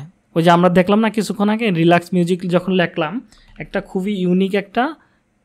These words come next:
কি থাম্বনেইল আসছিল আমাদের চোখের সামনে। দেখেন, এ-, এরকম থাম্বনেইল, এইগুলো কিন্তু, আহ,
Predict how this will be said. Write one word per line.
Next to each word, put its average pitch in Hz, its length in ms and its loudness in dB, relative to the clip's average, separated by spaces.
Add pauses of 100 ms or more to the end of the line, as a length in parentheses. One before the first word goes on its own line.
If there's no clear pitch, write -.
(120)
কি 208 220 -2
থাম্বনেইল 196 640 4
আসছিল 165 640 2
আমাদের 151 300 2
চোখের 160 300 0
সামনে। 139 380 -2 (360)
দেখেন, 156 220 -2
এ-, 185 320 -4
এরকম 196 380 4
থাম্বনেইল, 151 420 0
এইগুলো 175 400 6
কিন্তু, 226 400 4
আহ, 320 60 -4